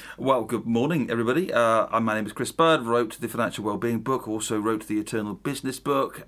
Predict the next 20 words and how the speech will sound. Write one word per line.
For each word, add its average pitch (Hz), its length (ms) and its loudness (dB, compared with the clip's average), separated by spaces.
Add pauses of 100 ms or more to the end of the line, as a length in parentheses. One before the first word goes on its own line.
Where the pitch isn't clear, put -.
(120)
and, 120 460 6
uh, 120 300 6 (120)
rumours 131 400 0
of 123 80 -6
my 127 100 0
retirement 127 520 -2
are 127 40 -6
greatly 135 280 -4
exaggerated, 101 580 -4
I 90 80 -8
think 98 220 -8
is 92 80 -10
the 110 80 -2
expression, 143 420 -4
following 110 300 -4
the 110 80 -4
sale 117 240 -2
of 113 60 -6
the 123 60 -4
business. 131 420 -6